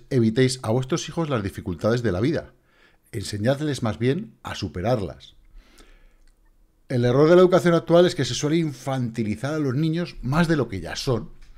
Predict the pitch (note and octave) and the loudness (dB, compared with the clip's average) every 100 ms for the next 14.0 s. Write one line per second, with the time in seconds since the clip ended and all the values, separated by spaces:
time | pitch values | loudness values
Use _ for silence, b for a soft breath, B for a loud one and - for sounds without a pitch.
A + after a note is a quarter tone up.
0 | B B B B _ _ _ B2 B2 B2+ | B B B B _ _ _ -2 0 0
1 | A2+ G#2+ D#3 - C#3+ - _ - - C3 | -2 0 0 0 -6 -8 _ -12 -6 -2
2 | C3 C3 C#3+ C#3 B2 B2 - - A2 A2+ | 0 2 2 0 0 -2 -2 -4 0 0
3 | A2 G#2 G#2+ A2+ A2+ - A#2 A2+ A2 G2 | 0 -2 -4 -2 0 4 4 2 0 -2
4 | G2 F#2 F#2+ F#2 F2+ F2 - B B B | -2 -4 -4 -4 -2 -4 -8 B B B
5 | - E2 C#2+ F#2 G2+ G#2 G2+ F2 E2 F#2+ | -12 -10 -8 -6 -4 -4 -4 -6 -8 -6
6 | A2 G#2 - - - - - - - - | -4 -4 -8 4 8 8 6 -4 -8 -6
7 | F#2 D#2+ F2 A#2 B2 F2 - A#2 A2+ F2+ | -6 -6 -6 -6 -6 -8 -4 -6 -4 -8
8 | F2 G2+ F#2 D#2+ F2+ E2+ D#2+ B B B | -8 -8 -6 -6 -8 -8 -10 B B B
9 | - - E2+ E2 E2 - F2+ F2 F#2+ F2 | -20 -12 -10 -8 -8 -6 -6 -6 -6 -6
10 | E2 E2+ F2 E2+ D#2 - _ _ D2+ D#2+ | -6 -8 -8 -10 -12 -16 _ _ -18 -16
11 | C#2+ D2+ E2 F#2+ F#2 C2 D#2 D2 G#2+ D#2 | -14 -14 -12 -10 -10 -12 -14 -14 -12 -12
12 | G2 E2 _ _ _ _ _ - - F2 | -12 -14 _ _ _ _ _ -14 -10 -6
13 | F#2 - G2 G2+ - A#2+ F#2+ F#2+ G2 A#2 | -6 -4 -4 -4 -2 0 0 2 0 0